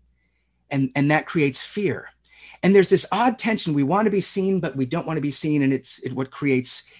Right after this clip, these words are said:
it's how we use the internet to create superficial lives that we, we exaggerate what we want people to see and we minimize what we don't want them to see. And now we're in, in these years of, of people being caught and found out and accused, and it's humiliating and it's shameful.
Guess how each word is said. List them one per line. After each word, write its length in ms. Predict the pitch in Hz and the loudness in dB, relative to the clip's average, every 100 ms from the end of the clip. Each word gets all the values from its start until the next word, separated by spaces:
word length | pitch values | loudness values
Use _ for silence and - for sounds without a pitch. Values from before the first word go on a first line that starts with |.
| _ | _
it's 140 | 127 | -8
how 160 | - 160 | 0 0
we 120 | 147 | 2
use 180 | 147 127 | 2 2
the 100 | 131 | 2
internet 380 | 143 131 110 - | 2 0 -4 -6
to 60 | |
create 280 | 127 143 127 | -6 -2 -2
superficial 600 | - 175 156 123 131 139 | -2 -2 0 -2 -2 -2
lives 340 | 120 127 117 123 | 2 4 4 -2
that 100 | 123 | -4
we, 180 | 120 - - - | -6 -8 -20 -4
we 80 | 139 | -2
exaggerate 760 | 120 117 135 156 175 143 139 135 | 0 0 2 4 4 4 2 0
what 140 | 139 | -2
we 80 | 139 | 0
want 240 | 135 135 | 0 -2
people 200 | 143 131 | -4 -4
to 60 | 117 | -6
see 260 | - 139 | -2 0
and 100 | 127 | 2
we 100 | 117 | 2
minimize 520 | 117 143 175 135 127 143 | 2 4 4 4 2 0
what 100 | 135 | -4
we 80 | |
don't 220 | 127 214 139 | 0 0 0
want 180 | 131 | -4
them 100 | 123 | -4
to 120 | 120 117 | -10 -8
see. 360 | 127 110 117 - - - - | -8 -6 -10 -14 -20 -20 -6
And 160 | 127 135 | 4 6
now 220 | 147 165 | 8 6
we're 100 | 156 | 6
in, 220 | 147 143 | 4 2
in 240 | 135 139 131 | 2 4 4
these 200 | 123 120 | 4 2
years 440 | 123 147 147 127 | 2 4 2 -2
of, 200 | 117 - | -6 -6
of 160 | 123 120 | -10 -6
people 240 | 160 147 | -4 -2
being 220 | 131 120 107 | -2 -2 -4
caught 320 | - 143 139 | 0 0 0
and 120 | 127 | -4
found 260 | 120 131 127 | -2 0 2
out 120 | 127 | 0
and 80 | 123 | -4
accused, 640 | 110 - 220 131 113 120 - - _ - | -10 -4 0 0 -2 -10 -16 -20 _ -4
and 100 | 143 | -2
it's 120 | 127 | 0
humiliating 600 | 127 131 139 143 135 131 | 2 2 2 2 4 2
and 80 | 127 | 2
it's 80 | 117 | -2
shameful. 480 | 143 156 175 - | -2 -2 -2 -8